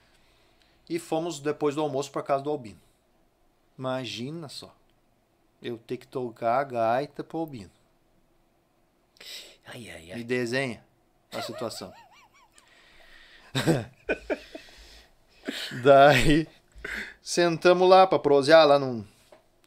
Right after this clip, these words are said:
Speaker 1: não, mas aí eu chego, cara, o Albino tava almoçando, meio, meio atrasado, era quase uma da tarde, não sei o que ele tinha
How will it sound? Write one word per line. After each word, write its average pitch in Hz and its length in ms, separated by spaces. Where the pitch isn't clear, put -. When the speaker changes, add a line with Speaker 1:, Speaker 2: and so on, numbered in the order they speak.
Speaker 1:
não, 220 480
mas 135 280
aí 185 140
eu 240 100
chego, 220 640
cara, 113 360
o 127 40
Albino 147 260
tava 190 240
almoçando, 196 560
meio, 165 340
meio 135 180
atrasado, 202 600
era 147 200
quase 196 280
uma 190 140
da 170 140
tarde, 190 440
não 135 180
sei 170 140
o - 20
que 160 80
ele 143 60
tinha 151 280